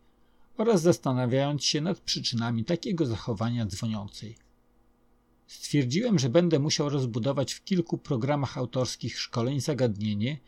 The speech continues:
jak rozmawiać z trudnym klientem, poszerzę je o podpunkty, jak rozmawiać z trudnym klientem w poniedziałkowy poranek oraz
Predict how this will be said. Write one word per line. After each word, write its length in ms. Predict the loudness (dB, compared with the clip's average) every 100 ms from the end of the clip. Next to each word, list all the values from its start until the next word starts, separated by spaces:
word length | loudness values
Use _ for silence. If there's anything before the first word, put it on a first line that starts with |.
| _ _ -4
jak 220 | -2 0
rozmawiać 540 | 0 0 0 0 -2 -6
z 80 | -4
trudnym 400 | -2 0 0 -2
klientem, 680 | -2 -2 -2 -6 -8 -8 -8 _ _ _ _
poszerzę 440 | 0 4 4 8
je 180 | 6 4
o 120 | -2
podpunkty, 880 | 0 -2 -2 0 0 0 -4 -2 -2 -6 _ _ _ -4
jak 280 | 2 2 2
rozmawiać 560 | -2 0 0 0 -2 -2
z 80 |
trudnym 380 | 2 4 4 0
klientem 540 | -2 -2 -2 0 -2 -2
w 100 | -4
poniedziałkowy 760 | -2 0 2 0 -2 -4 -4
poranek 640 | -2 -2 0 0 -2 -6 -18 -20 _ -20 -20 -20 _ _ 2
oraz 420 | 6 6 4